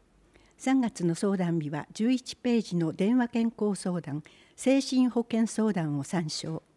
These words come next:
守ろうよ心、厚生労働省ウェブサイト、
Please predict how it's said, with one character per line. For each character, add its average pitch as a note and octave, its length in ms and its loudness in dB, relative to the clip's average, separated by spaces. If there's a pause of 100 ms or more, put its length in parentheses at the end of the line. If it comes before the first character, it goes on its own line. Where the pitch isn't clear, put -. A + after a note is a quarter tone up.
(1120)
守 B3 360 6
ろ C4+ 180 2
う G#3+ 60 0
よ D#3+ 240 -4
心、 D#3+ 520 -2 (640)
厚 C#4 160 2
生 C4+ 300 -2
労 B3 240 0
働 A#3+ 240 0
省 A3 260 0
ウ G#3 60 0
ェ F#3 100 2
ブ G#3+ 120 -4
サ G#3+ 160 -2
イ - 180 -8
ト、 D#3+ 160 -12